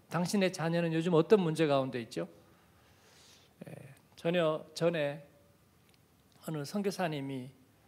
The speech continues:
예, 와서 우리 가정들에 들어가서, 어, 이제 가정에서 홈스테이도 하고 이렇게, 예, 만나기도 했는데, 어,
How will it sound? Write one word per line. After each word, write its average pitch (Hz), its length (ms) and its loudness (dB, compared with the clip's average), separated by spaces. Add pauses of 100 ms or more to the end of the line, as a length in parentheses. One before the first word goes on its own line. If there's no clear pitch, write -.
(260)
예, 123 280 -8
와서 147 360 -2
우리 147 200 -4
가정들에 156 640 -2
들어가서, 147 560 -6 (600)
어, 123 600 -4 (140)
이제 151 500 -4 (760)
가정에서 156 640 -2
홈스테이도 175 540 -2
하고 147 240 -2
이렇게, 131 520 -6
예, 117 340 -14 (480)
만나기도 151 560 -2
했는데, 175 360 -4 (340)
어, - 300 -12